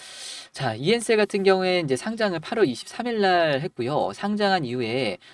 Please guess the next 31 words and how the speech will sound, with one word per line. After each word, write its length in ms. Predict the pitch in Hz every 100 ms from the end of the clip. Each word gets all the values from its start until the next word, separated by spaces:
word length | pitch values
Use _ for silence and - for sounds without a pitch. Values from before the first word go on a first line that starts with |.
| _
주가가 500 | - - 156 147 151
큰 220 | - 185
변동성을 600 | 151 120 170 208 190 170
보이면서 460 | 156 113 104 98 -
상한가도 640 | - 185 185 170 165 165
세 160 | 160 214
번이나 500 | 214 190 113 98 160 - _ _
말아 220 | 107 117
올렸고, 460 | 107 117 135 - 190 - - _
그러면서 560 | 143 143 135 135 185
시장에 580 | 196 - 202 180 113 113 -
관심이 560 | - 123 131 131 135 -
굉장히 400 | - 143 170 156
높습니다. 480 | 95 - 110 95 92 - -
그리고 220 | - 139
앞으로 320 | 107 - 156 156
올 100 | 123
수 140 | -
있는 440 | 143 113 123 208 220
지금 200 | - 110
이슈와 340 | 123 - 151
일정들도 720 | 151 - 208 165 117 170 139 92 - -
지금 240 | - 131 135
크게 460 | - 208 165 170 202
기다려-, 440 | - 135 139 135
기다려지고 600 | - - 147 139 131 143
있는데, 480 | 110 104 147 113 92 - - -
자, 140 | -
지금 520 | 120 175 185 190 180 170
중요한 380 | - 185 196 170
거는, 380 | 120 151 101